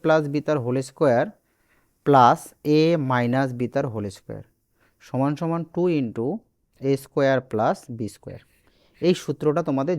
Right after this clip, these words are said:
জানতে হবে, ঠিক আছে। টু into এ স্কয়ার প্লাস বি স্কয়ারের সূত্রটা কি, এ প্লাস বি তার হোল স্কয়ার প্লাস এ মাইনাস বি তার হোল স্কয়ার সমান সমান টু into এ স্কয়ার প্লাস বি স্কয়ার। এখানে লক্ষ্য করো, এটা একটা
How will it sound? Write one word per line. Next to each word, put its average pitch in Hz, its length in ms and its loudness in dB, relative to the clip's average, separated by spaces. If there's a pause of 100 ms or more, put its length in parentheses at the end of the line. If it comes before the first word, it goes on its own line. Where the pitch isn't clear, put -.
জানতে 95 340 -6
হবে, 92 180 -16 (920)
ঠিক 214 220 4
আছে। 123 160 -6 (420)
টু 185 80 4 (180)
into 165 200 -2 (100)
এ - 100 2
স্কয়ার 160 360 2
প্লাস 156 240 2
বি 143 120 -2
স্কয়ারের 156 300 -2
সূত্রটা 160 460 -2
কি, 202 80 -2 (260)
এ - 20 4 (200)
প্লাস 139 280 4
বি 135 140 0
তার 135 160 0
হোল 120 100 -2 (120)
স্কয়ার 151 260 0 (120)
প্লাস 156 220 2 (180)
এ - 20 0 (140)
মাইনাস 117 300 -4
বি 131 140 -6
তার 156 160 -2
হোল 107 180 -6
স্কয়ার 101 260 -10
সমান 123 260 -8
সমান 160 220 -6 (480)
টু 170 80 0 (140)
into 123 220 -4 (100)
এ - 80 -2
স্কয়ার 110 300 -2
প্লাস 160 240 -4
বি 95 120 -8
স্কয়ার। - 260 -12
এখানে 131 240 -4
লক্ষ্য 120 300 -2
করো, 156 120 0 (120)
এটা 117 180 -2
একটা 131 140 -4